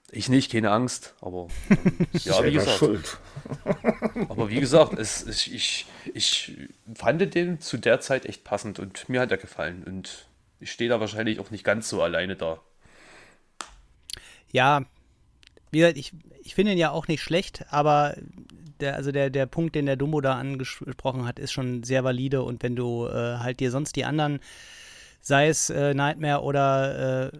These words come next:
Speaker 3: Freitag der dreizehnte Filme anguckst, da hast du eigentlich immer, also da sind die Leute, die da,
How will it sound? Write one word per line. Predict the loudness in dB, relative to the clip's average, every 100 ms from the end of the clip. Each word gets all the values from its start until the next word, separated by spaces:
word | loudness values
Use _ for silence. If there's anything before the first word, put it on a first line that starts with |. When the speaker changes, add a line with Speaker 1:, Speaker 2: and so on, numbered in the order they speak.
| -20
Speaker 3:
Freitag | -4 -2 0
der | -2
dreizehnte | 0 0 0 -2 -2
Filme | 0 0 0
anguckst, | -4 -4 -4 -2
da | 0
hast | 0
du | 0
eigentlich | 0 -2 -4 0
immer, | 2 4 2
also | 0 0
da | 0
sind | 0 -4 _ -20 -20 -20 -20 -20 -20 -8
die | 0
Leute, | 6 6 6 2
die | -2
da, | 2 4 4 2